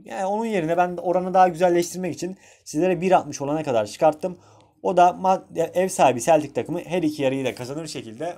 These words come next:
öneriyorum. Celtic takımının son mücadelesinden bahsetmek gerekirse, e,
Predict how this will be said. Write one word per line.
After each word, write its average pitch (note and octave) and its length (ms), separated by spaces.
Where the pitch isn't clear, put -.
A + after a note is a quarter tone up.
öneriyorum. D3+ 520
Celtic G#3 400
takımının G3+ 340
son G#3 200
mücadelesinden G3 680
bahsetmek C#3 460
gerekirse, F3+ 560
e, C3 360